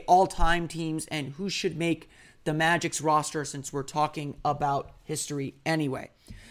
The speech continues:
But let's dive right in. I think when it comes to Magic history, there are, just like with the players,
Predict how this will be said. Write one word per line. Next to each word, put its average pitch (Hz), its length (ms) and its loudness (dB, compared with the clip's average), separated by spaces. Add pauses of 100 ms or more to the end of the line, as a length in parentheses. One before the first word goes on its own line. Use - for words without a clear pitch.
(140)
But 220 260 12 (160)
let's 233 220 8
dive 214 320 10
right 196 180 10
in. 196 240 6
I 170 80 4
think 233 300 2
when 233 80 4
it 220 100 6
comes 190 380 -2
to 190 100 -4
Magic 170 380 -2
history, 147 520 -2 (360)
there 185 200 10
are, 180 240 4 (460)
just 247 260 6
like 240 400 6
with 190 220 2
the 180 60 2
players, 240 800 8